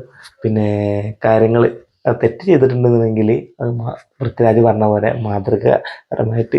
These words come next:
ശിക്ഷയ്ക്ക് പറയട്ടെ. അതാണ് ഏറ്റവും നല്ലത്. അത് എല്ലാവർക്കും, ഇ-,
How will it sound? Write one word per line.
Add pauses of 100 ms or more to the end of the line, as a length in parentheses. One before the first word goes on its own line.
ശിക്ഷയ്ക്ക്
പറയട്ടെ.
അതാണ് (100)
ഏറ്റവും
നല്ലത്.
അത് (260)
എല്ലാവർക്കും, (300)
ഇ-,